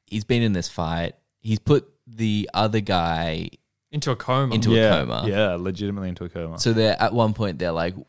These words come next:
Speaker 1: "What are you gonna do if you've killed him?" And then he's like, "I'm in here for life
Speaker 2: Yeah, yeah.
Speaker 1: anyways. Like,
Speaker 2: Yeah.
Speaker 1: what's the difference?"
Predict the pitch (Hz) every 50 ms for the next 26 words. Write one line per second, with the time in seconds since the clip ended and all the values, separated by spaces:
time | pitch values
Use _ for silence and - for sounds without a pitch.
0 | _ _ 117 113 107 107 104 104 101 98 98 92 90 90 87 87 80 82 82 -
1 | - 87 - - - 98 90 85 87 82 - - 69 69 - - 95 98 - -
2 | 92 90 85 80 85 90 90 87 90 80 78 80 87 - _ _ _ - - 87
3 | 87 95 92 92 92 90 87 78 82 85 95 - _ _ _ _ - 82 82 85
4 | 90 87 - 123 117 113 113 110 107 85 82 85 85 80 78 - 50 50 - -
5 | - - - - _ - - 85 95 113 - 95 92 - - - - - 95 85
6 | - - - - - 92 90 87 - - - -